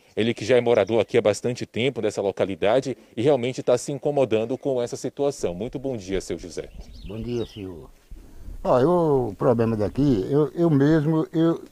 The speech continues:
Speaker 2: isso me acomoda. E, e, isso aqui me acomoda, por causa que eu moro, eu moro aqui, aí na frente, tudo que se acontece aqui só passa na minha porta.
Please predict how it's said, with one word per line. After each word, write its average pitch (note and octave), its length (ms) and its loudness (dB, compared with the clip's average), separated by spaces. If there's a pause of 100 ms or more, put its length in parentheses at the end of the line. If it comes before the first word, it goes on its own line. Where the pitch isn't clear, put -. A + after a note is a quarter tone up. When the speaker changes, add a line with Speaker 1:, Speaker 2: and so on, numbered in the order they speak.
(160)
Speaker 2:
isso F3+ 320 0
me G3 100 4
acomoda. A2 560 -2 (1300)
E, E3 220 0
e, D#3 400 2
isso F3+ 160 0
aqui D3+ 160 -2
me D#3 100 2
acomoda, A#2 480 0
por C#3 200 -6
causa C#3 280 0
que B2 80 -8
eu D3 60 4
moro, C3+ 320 2
eu C3 100 -6
moro B2+ 220 -2
aqui, G#2 160 -6
aí A#2+ 140 -4
na A2+ 100 -8
frente, C3 320 -8
tudo G#3+ 160 -4
que G3+ 140 -6
se E3+ 480 -6
acontece D3 440 -6
aqui D3 200 -8
só D#3+ 180 -4 (180)
passa D#3 220 -6
na D#3+ 80 -4
minha D#3 180 0
porta. G#2+ 360 -2